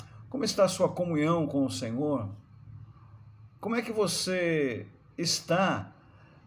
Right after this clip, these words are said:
eh, no seu relacionamento com Deus? Seria bom você pensar nisto. Nesse Salmo setenta e três, o salmista comenta um pouco sobre a vida daquele, do descrente.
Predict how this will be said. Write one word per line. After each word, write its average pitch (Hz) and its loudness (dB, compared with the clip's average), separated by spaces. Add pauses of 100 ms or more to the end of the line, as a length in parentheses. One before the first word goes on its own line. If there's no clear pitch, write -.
(160)
eh, 143 4
no 196 -2
seu 233 8
relacionamento 156 4
com 135 0
Deus? 123 -2 (1000)
Seria - 2
bom 220 6
você 175 2
pensar 160 4
nisto. 131 0 (960)
Nesse 247 4
Salmo 240 4
setenta 202 2
e 160 2
três, 170 2 (840)
o - -10
salmista 196 2
comenta 190 2
um 160 2
pouco 185 -2
sobre 165 0
a 151 6
vida 143 2 (100)
daquele, 143 2
do 165 -4
descrente. 196 0